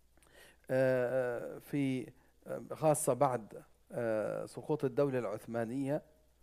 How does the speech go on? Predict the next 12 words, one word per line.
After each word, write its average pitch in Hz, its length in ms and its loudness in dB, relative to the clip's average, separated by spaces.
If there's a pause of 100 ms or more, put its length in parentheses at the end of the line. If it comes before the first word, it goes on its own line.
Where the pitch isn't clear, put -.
(160)
وقبلها 143 580 0
وبعدها 143 920 0
من 117 180 -6
وقت 147 260 0
الاحتلال، 127 680 -2 (760)
كان 175 300 2
هدفهم 202 680 2 (480)
أن 147 160 2
يوقعوا 147 540 2
بين 139 340 2
الناس 123 500 -2
العداوات، 113 800 -2